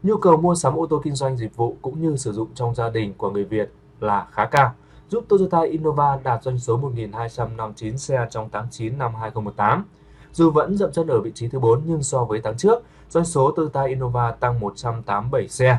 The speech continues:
Innova hiện đang được Toyota lắp ráp tại Việt Nam. Trong số bốn phiên bản của mẫu xe này có giá từ bảy trăm bốn mươi ba tới chín trăm bốn mươi lăm triệu đồng. Innova hai chấm không E được người tiêu dùng Việt Nam ưa chuộng nhất.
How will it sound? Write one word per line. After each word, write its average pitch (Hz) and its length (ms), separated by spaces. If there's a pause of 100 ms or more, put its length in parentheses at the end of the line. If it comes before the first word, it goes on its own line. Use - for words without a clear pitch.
(460)
Innova 180 420
hiện 156 260
đang 147 220
được 120 240
Toyota 123 400
lắp 127 180
ráp 160 240
tại 113 120
Việt 104 100
Nam. 104 180 (400)
Trong 175 140
số 165 200
bốn 139 240
phiên 165 240
bản 117 200
của 101 120
mẫu 117 140
xe 139 120
này 120 240
có 110 180
giá 113 240
từ 135 120
bảy 107 180
trăm 120 280
bốn 110 100
mươi 123 80
ba 123 300
tới 110 220
chín 117 220
trăm 120 300
bốn 120 160
mươi - 0
lăm 156 160
triệu 127 120
đồng. - 220 (460)
Innova 185 440
hai 170 180
chấm 139 140
không 156 160
E 139 240
được 120 220
người 113 180
tiêu 117 120
dùng 113 120
Việt 101 140
Nam 107 260
ưa 117 180
chuộng 117 200
nhất. 151 160